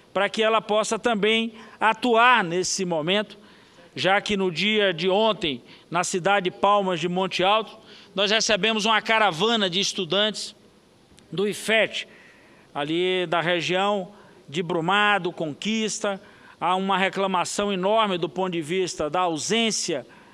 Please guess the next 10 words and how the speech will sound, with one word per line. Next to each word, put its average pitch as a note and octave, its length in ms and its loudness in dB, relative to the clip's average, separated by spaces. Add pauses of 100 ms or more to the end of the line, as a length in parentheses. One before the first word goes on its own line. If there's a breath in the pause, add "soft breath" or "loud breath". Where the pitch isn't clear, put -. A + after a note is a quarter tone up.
(400 loud breath)
de E3+ 420 -2
aulas F3 600 2
e, E3+ 80 -6
portanto, F3+ 640 -4
um E3+ 320 -4 (140)
processo F3 720 -2 (440 loud breath)
cada F#3 260 0
vez G3 260 2
mais F#3+ 380 0
perigoso G#3 960 2